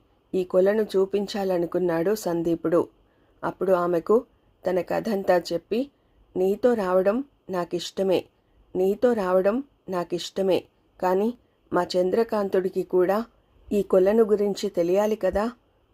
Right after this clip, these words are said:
వాడికి ఈ విషయం చెప్పాక నీతో వస్తాను," అన్నాడు. గంధర్వకన్య వెంటనే తన వేలికున్న ఉంగరం తీసి సందీపుడికిచ్చింది. "ఈ ఉంగరం ప్రభావంతో నీవు తక్షణం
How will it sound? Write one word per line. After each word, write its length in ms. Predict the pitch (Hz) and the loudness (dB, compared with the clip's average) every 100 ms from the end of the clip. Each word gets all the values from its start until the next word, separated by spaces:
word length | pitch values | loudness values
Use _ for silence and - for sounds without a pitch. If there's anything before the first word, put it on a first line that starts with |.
| - | -10
వాడికి 380 | 170 175 190 240 | -6 -4 -2 -2
ఈ 240 | 226 190 | 2 2
విషయం 440 | 190 190 220 220 208 185 | 2 0 0 0 0 -2
చెప్పాక 400 | - 196 190 220 | 0 0 0 0
నీతో 420 | 233 202 196 208 | 0 0 0 0
వస్తాను," 540 | 180 - 180 175 175 - - | 0 0 -2 0 -2 -4 -6
అన్నాడు. 460 | 165 165 165 165 - _ _ _ _ 208 | -2 -2 0 0 0 _ _ _ _ -2
గంధర్వకన్య 840 | 175 165 208 190 180 180 175 185 247 - _ _ _ 165 | 0 0 -2 0 0 0 0 0 -2 -6 _ _ _ -2
వెంటనే 520 | 180 180 202 214 320 _ _ _ 185 | 0 0 2 0 -2 _ _ _ -2
తన 120 | 185 | -2
వేలికున్న 600 | 175 185 196 220 202 196 | 2 2 2 0 -2 0
ఉంగరం 480 | 185 175 175 202 202 | 2 2 2 2 0
తీసి 460 | 180 165 - 240 330 _ _ _ | -2 -4 -2 -2 -2 _ _ _
సందీపుడికిచ్చింది. 1160 | - 180 190 220 220 180 - 175 - 170 165 170 - _ _ _ _ | -4 -2 0 0 0 -4 -6 -8 -6 -2 0 -2 -4 _ _ _ _
"ఈ 100 | 180 | 2
ఉంగరం 440 | 175 175 202 220 214 | 2 2 0 0 -2
ప్రభావంతో 840 | 185 175 208 196 185 170 196 269 - _ _ - | -2 -2 -2 0 0 0 0 0 -2 _ _ -6
నీవు 240 | 190 185 180 | 0 0 0
తక్షణం 680 | - 170 - 226 214 226 | -2 -6 -2 0 2 0